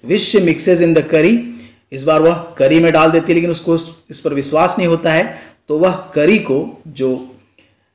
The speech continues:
बना हुआ करी होता है खाने वाला, उसको वो फेंक देती है। That curry is spilled on the nearby anthill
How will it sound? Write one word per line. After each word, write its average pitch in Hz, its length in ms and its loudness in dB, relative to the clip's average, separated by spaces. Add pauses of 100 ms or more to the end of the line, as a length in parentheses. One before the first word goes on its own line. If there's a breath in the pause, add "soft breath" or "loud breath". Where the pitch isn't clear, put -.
बना 139 160 -2
हुआ 156 180 2
करी 190 300 0
होता 160 240 2
है 151 60 0
खाने 135 260 -2
वाला, 135 200 0
उसको 196 340 -2
वो 254 340 0
फेंक 185 220 2
देती 127 240 -6
है। 104 140 -10
That 175 300 0
curry 185 180 4
is 175 220 -6
spilled 220 340 2
on 160 220 0
the 156 40 2
nearby 147 400 2 (160)
anthill 143 460 0